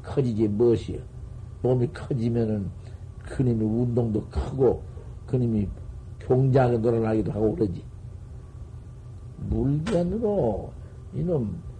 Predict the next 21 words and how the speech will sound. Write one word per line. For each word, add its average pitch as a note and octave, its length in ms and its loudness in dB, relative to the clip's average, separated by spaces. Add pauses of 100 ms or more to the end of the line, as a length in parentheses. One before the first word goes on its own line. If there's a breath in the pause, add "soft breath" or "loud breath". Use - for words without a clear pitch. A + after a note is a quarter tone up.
(260)
이신일대를 D#3+ 760 2
모두 B2 440 2
뭐, C3+ 420 4 (400 loud breath)
이 D3 100 -2 (680)
물견으로서 D3+ 1080 4 (340 loud breath)
이 D#3+ 160 -2 (1700)
몸띠가 D#3 680 4
되어가지고 D#3+ 640 6
몸띠 C#3+ 420 2
그놈 E3+ 300 4
큼서 E3+ 400 2
따라서 E3 480 4
그놈도 E3 440 2
크게 F3 220 2
동하지. D#3 500 6 (600)
찌끄만 F3+ 640 4
하면 E3+ 220 8
찌끄만 E3 480 6
동하고 B2 380 4
그런 B2+ 220 4
것이지. - 380 -4